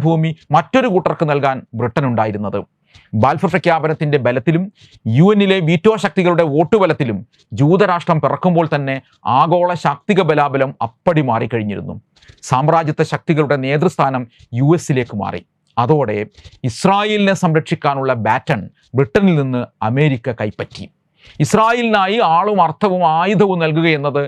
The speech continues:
യു എസ് നിയമവ്യവസ്ഥയുടെ തന്നെ ഭാഗമായി മാറി. ഒരു പ്രസിഡന്റിനും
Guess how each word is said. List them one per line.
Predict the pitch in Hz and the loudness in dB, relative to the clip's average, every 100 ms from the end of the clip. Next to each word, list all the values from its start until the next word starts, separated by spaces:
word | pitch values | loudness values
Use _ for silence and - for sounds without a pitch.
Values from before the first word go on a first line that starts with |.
| - - - 151 | -8 -20 -4 2
യു | 185 214 | 4 2
എസ് | - 165 | 0 -2
നിയമവ്യവസ്ഥയുടെ | 175 190 226 220 220 233 220 214 | 0 2 2 2 2 2 2 0
തന്നെ | 185 165 139 | 0 -2 0
ഭാഗമായി | 131 131 120 107 | -2 -2 -2 -4
മാറി. | 90 85 _ _ _ _ _ 135 | -8 -10 _ _ _ _ _ 0
ഒരു | 165 175 | 2 2
പ്രസിഡന്റിനും | 151 - 180 170 156 | -2 0 0 0 0